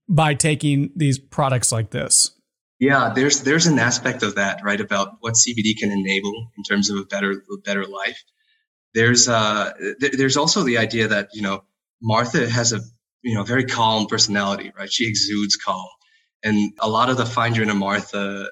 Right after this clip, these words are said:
Speaker 2: uh, slogan is really about having people give C B D a whirl and see if they can't find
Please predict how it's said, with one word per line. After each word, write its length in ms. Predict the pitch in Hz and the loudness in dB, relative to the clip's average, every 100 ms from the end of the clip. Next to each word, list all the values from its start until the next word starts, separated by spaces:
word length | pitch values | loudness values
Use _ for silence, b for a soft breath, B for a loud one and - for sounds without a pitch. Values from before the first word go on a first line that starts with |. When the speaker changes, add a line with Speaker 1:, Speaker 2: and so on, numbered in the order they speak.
| - | -10
Speaker 2:
uh, 220 | 101 98 | -8 -4
slogan 460 | - 107 113 113 101 | -4 0 2 2 0
is 180 | 98 | 0
really 160 | 113 117 | 0 2
about 300 | 107 104 101 b b b _ _ | 2 0 -2 b b b _ _
having 320 | - 127 151 139 | -2 0 0 0
people 320 | 139 135 113 | 0 0 0
give 240 | 117 120 | 0 2
C 200 | - 120 | 2 2
B 80 | 117 | 0
D 140 | 117 104 | -2 -2
a 80 | |
whirl 520 | 98 98 101 113 143 _ _ | -4 -6 -6 -8 -8 _ _
and 140 | 110 104 | -4 0
see 160 | 123 | 2
if 100 | 117 | 2
they 100 | 117 | 0
can't 260 | 113 117 101 | 0 -2 -2
find 360 | - 104 104 | -4 -2 0